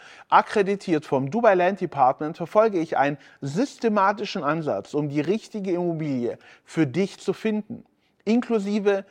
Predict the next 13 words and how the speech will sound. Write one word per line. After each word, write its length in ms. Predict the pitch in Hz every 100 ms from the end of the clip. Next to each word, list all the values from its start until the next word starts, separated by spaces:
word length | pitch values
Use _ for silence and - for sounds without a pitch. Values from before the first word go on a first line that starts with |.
| _
maßgeschneiderter 960 | 139 151 156 180 180 - 143 139 143 151
Finanzierungslösungen. 1300 | - 151 143 - 208 127 117 110 101 104 98 - - _ -
Dafür 440 | 143 170 185 175 - _ -
nutze 300 | 175 175 165
ich 100 | 160
ein 160 | 190
exzellentes 720 | - 208 - 214 196 196 185
Netzwerk 400 | 180 170 - 135
an 120 | 131 127
Kontakten, 600 | 135 123 175 214 - 160
sowohl 320 | 139 151 156
zu 140 | 135
Verkäufern 640 | - 123 - 151 180 160